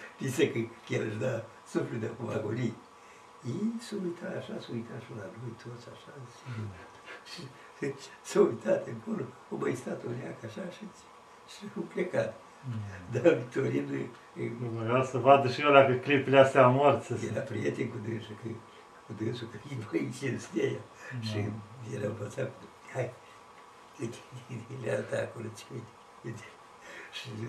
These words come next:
Speaker 1: îți dă Duhul. Și apoi am stat, <clears throat> stăteam de acum, am zis că nu mai vedem că părintele Beniamin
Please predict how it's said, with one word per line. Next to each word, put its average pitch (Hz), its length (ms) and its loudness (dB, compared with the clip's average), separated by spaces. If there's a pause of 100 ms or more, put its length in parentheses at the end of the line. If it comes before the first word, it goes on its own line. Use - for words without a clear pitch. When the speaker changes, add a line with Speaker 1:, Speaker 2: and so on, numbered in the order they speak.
Speaker 1:
îți - 180 -6
dă 107 180 -2 (120)
Duhul. 117 200 -6 (880)
Și - 80 -2
apoi 180 340 4 (460)
am 156 180 0
stat, 175 320 4 (460)
<clears throat> - 460 -14
stăteam 139 340 0
de 135 80 0
acum, 131 220 -2
am 131 140 2
zis - 240 -8
că 143 60 -6 (320)
nu 185 80 2
mai 196 260 6 (200)
vedem 143 180 -4 (120)
că 135 60 -4 (680)
părintele 120 560 -6 (300)
Beniamin 110 460 -8